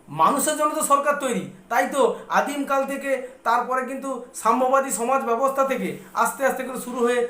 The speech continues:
রাজতন্ত্র, তারপরে বিভিন্নভাবে পেরিয়ে, আহ, উম,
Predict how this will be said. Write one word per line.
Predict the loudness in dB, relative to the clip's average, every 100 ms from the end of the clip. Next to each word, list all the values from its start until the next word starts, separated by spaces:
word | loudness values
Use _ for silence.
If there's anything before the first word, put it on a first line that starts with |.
| -6 0
রাজতন্ত্র, | 2 2 -2 -2 0 0 -2 -10 -4
তারপরে | 0 2 2 0
বিভিন্নভাবে | 0 -2 -2 0 2 0
পেরিয়ে, | -4 -4 -2
আহ, | -4 -8 -20 -20 -12 -4 -2 -2 -4 -12 -20 -16
উম, | -14 -10 -10